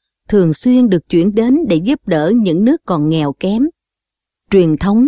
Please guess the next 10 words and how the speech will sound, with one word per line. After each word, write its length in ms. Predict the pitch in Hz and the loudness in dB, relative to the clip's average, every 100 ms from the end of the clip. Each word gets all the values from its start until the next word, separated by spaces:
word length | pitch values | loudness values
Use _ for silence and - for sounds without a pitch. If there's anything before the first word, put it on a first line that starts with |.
| - | 0
lá 240 | 190 208 277 | -2 0 2
lành 380 | 208 165 151 156 | 0 0 -2 -4
đùm 300 | 190 190 160 | -2 0 2
lá 220 | 143 156 220 | 0 -2 -2
rách 120 | 262 - _ | -6 -6 _
của 100 | 185 | 0
người 280 | 214 185 165 | 2 2 0
Việt 140 | 147 151 - | -2 -4 0
chúng 180 | 226 254 | 0 0
ta 280 | 220 208 | -2 -4